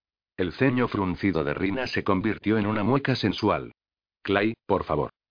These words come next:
Ni siquiera pienses en ello, gatita", dijo,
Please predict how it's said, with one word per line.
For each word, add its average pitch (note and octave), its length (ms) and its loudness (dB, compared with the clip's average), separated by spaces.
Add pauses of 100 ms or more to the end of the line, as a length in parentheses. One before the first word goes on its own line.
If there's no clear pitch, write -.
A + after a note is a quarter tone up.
(340)
Ni G2 200 2
siquiera A2 480 0
pienses A#2+ 440 0
en C#2+ 120 0
ello, G2+ 280 0 (120)
gatita", G#2 520 0 (120)
dijo, E2+ 500 0